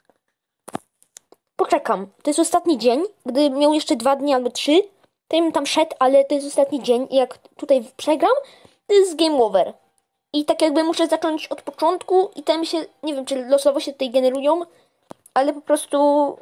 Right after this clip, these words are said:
czekamy, czekamy, czekamy. O nie, dziadzia też idzie do góry, muszę, o nie, mu-, nie, no, co. E, słuchajcie, musimy ich jakoś zwabić, musimy ich zwabić. Albo zwabić, albo poczekać. No teraz tym, tym razem Granny zeszła.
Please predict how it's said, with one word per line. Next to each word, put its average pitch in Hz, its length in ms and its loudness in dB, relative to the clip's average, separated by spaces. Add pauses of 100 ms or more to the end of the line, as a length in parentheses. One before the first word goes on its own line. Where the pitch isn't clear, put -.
(580)
czekamy, 240 380 -2 (120)
czekamy, 196 300 -2
czekamy. 185 340 -10 (960)
O 254 100 0
nie, 269 200 4
dziadzia 294 280 2
też 254 200 2
idzie 277 200 4
do 254 120 2
góry, 240 260 2
muszę, 269 340 -2
o - 20 4
nie, 247 240 2
mu-, 233 320 -4
nie, 247 160 -4
no, 220 220 -8 (140)
co. - 140 -16 (800)
E, 226 280 -2
słuchajcie, 277 360 0
musimy 359 460 2 (280)
ich 320 140 -10
jakoś 330 280 -2
zwabić, 294 520 0
musimy 269 320 -2
ich 262 80 0
zwabić. 240 460 -2 (1200)
Albo 359 260 2
zwabić, 320 320 0
albo 320 200 2
poczekać. 302 460 -2
No 269 120 0
teraz 320 300 0
tym, 294 180 -2
tym - 320 -6
razem 302 260 0
Granny 254 300 0
zeszła. 190 400 -6